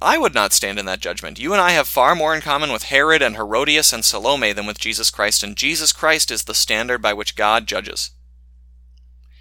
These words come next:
Like Salome, we sin against God's design for human sexuality. Like Herodias, we mislead and scheme to get our ways. Like Herod, we misuse the power we have over others for our own comfort.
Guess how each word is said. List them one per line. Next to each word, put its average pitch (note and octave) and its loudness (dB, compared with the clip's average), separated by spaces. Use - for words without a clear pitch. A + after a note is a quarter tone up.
Like A2+ -2
Salome, B2 0
we G#2+ -8
sin C3 4
against G#2 -2
God's G2+ 0
design G2 -6
for F#2+ -12
human G2 -10
sexuality. G2 -6
Like A2 0
Herodias, A#2+ 0
we G#2+ -12
mislead A2+ 0
and F#2+ -8
scheme B2 0
to G#2+ -4
get G#2 0
our G#2 2
ways. G2+ -2
Like A2+ -4
Herod, B2+ 0
we A2+ -8
misuse A#2+ -2
the A#2 -6
power A#2+ 2
we A2+ -2
have A#2 2
over A#2+ 0
others A#2+ 0
for A2 -4
our G#2+ 2
own A#2 -2
comfort. A#2+ -6